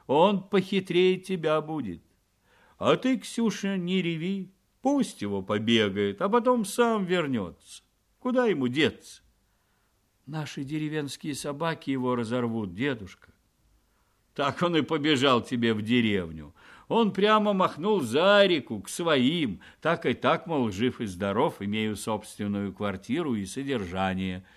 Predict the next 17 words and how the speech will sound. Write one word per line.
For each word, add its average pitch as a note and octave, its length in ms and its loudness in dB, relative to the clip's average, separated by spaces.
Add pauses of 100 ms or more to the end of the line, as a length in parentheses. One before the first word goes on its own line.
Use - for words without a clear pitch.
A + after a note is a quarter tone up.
(320)
Побегает, G#3+ 720 4
поиграет E3+ 640 0
и D#3+ 60 -6
назад D3 580 0
придёт, B2 480 -2
когда A2+ 300 -2
есть G#2+ 360 0
захочет. G2 640 -6 (500)
А A2+ 160 2
Ерёмка-то C#3 840 4
глупый G2+ 540 -2
бросился B2 680 0
его B2 220 0
ловить. A#2 580 0 (260)
Ах, A3 240 0
глупый F#2+ 680 -6
пёс!" - 640 -6